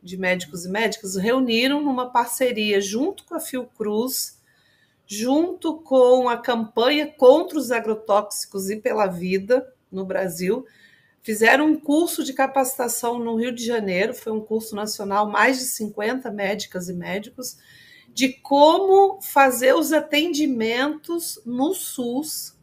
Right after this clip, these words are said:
todos os médicos do sus, de como fazer o atendimento de pessoas que são, estão contaminadas por agrotóxico, porque não existe isso, os médicos não sabem como que faz a leitura, né, da com-, da contaminação, a leitura, a identificação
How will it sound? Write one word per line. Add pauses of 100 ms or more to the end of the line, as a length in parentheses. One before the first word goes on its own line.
todos
os
médicos
do
sus, (360)
de
como
fazer
o
atendimento
de
pessoas
que
são,
estão
contaminadas
por
agrotóxico, (200)
porque
não
existe
isso,
os
médicos
não
sabem (840)
como
que
faz
a
leitura,
né,
da
com-,
da
contaminação,
a
leitura,
a
identificação